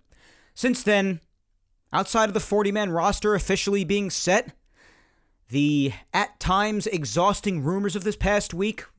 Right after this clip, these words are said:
went pretty quiet after that. The Olsen stuff died down, Verlander signed, and of course, like, Barrios got extended and Noah left New York, and everything just sort of went quiet after that. But like I said,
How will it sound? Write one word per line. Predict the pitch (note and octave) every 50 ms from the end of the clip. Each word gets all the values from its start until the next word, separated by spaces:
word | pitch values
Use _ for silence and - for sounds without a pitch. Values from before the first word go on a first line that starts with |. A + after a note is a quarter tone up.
| - _
went | - A#2+ C3 B2+ B2 B2+ - _ _ _ _ _ _ _ _
pretty | - - - C3+ E3+ G3 G#3 G#3
quiet | - - G#3 G#3 G#3+ A3+ A3 F#3
after | D3 C3 A#2+ - A#2+ G2+
that. | G2 E2 - - _ _ _ _ _ _ _ _ _ _ - _ _ _ _
The | G#2+ G#2+
Olsen | B2+ E3 E3+ C#3 F#3 F3+
stuff | - - - F3 E3 - -
died | E3 D#3 D#3+ E3 D3+
down, | A#2 D3 D3 D3+ D3+ D3+ D3+ D3 D3+ C#3+ - _ -
Verlander | F#2 G2+ G#2+ C#3 C#3+ D3 D3 D3+ D3 C#3+ C#3
signed, | - - - C#3 C#3 C#3 C#3 C#3 C#3 C3+ C3+ A#2+ - - - - - _ _ _ _ _ _ _
and | - C#3 C3+
of | C3 -
course, | - C#3 C#3 C3 - - - -
like, | G#2+ G2 -
Barrios | - G#2+ A2+ D3 D#3 D3+ D3 -
got | - D3+ C#3+
extended | C#3 C3+ - - - C#3+ C#3 C#3+ C3 C3+ B2+
and | A#2 F2+ F2 F#2
Noah | A#2+ D3+ D#3 D#3
left | D3+ C#3+ D3 D3 C#3 - -
New | C3+
York, | C#3 C3 C3 C3 C3+ C3+ C#3 C3+ C3 - -
and | A2 F2+ E2 E2 D#2
everything | - - D#3+ E3 F#3+ - - G3+ G3+
just | F3+ G3 - -
sort | - F#3+ -
of | F3+ E3
went | F3 F3 - -
quiet | - - E3+ F#3 G3 G#3+ F#3+
after | B2 G#2+ - - G2
that. | E2+ E2 - - - _ _ _ _ _ _ _ _ _ _ _ _ _ _ _ _ _ - _ _ _ -
But | - C#3 D#3
like | F3+ F3+ -
I | F3 D3+
said, | - - A#2 E2+ - F#2+